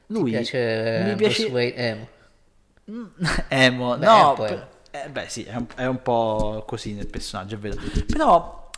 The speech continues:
Speaker 1: dà tanto in quelle poche battute, in quelle poche scene, che poi tra l'altro parla pochissimo Bruce Wayne, parla tantissimo Batman. Però ha funzionato proprio questo, questo suo parallelismo, che Batman è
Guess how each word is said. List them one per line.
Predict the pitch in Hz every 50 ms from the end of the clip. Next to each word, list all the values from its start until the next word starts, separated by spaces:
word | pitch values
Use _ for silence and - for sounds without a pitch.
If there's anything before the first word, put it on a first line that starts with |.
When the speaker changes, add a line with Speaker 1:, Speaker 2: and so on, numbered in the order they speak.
| - _
Speaker 1:
dà | - 175 185 220
tanto | 226 - - - - 202 214 160 127 120 113 - - 117 104 104 - -
in | 165 165 165
quelle | - 208 196 190 190
poche | 190 208 226 226 185 - 190 180 170 160 156 151 147 147 143 139 139 135 131 131 127 123 120 -
battute, | 131 127 131 - - - - 135 123 113 110 104 110 107
in | 104 107 107 117 123 131 131
quelle | - - 151 147 147 143
poche | 156 165 160 143
scene, | 131 - - - 127 110 113 113
che | 113 120
poi | - - 147
tra | 123 120
l'altro | 127 131 120 - - 113 107
parla | 104 107 107 104 110
pochissimo | 107 104 104 104 101 - - - 104 95
Bruce | 98 101 101 - 104
Wayne, | 101 95 95 92 95 95 95 - _ _ _ - _ _
parla | - 107 101 104
tantissimo | 104 104 104 - - 113 - - 104 101
Batman. | 98 104 95 92 - - - 101 95 98 - - - - - -
Però | - - 202 247 226 - - - - - - _ _ _ _ _ _ _ _ _ _ - -
ha | 147
funzionato | - - 175 160 - 185 175 175
proprio | 180 214 220 196 170
questo, | 156 160 156 - - - 151 143 139 139 131 127
questo | 135 135 - - - - 135 127 127 127 123 127
suo | 127 151 143
parallelismo, | 143 135 127 120 120 117 123 131 110 - - 107 101 92 92 - - - - - _ -
che | - - 165 160 165 160 160 156 151 - - - - - _ _
Batman | - 156 151 208 196 160 - - - - 123 123 120 135
è | 151 160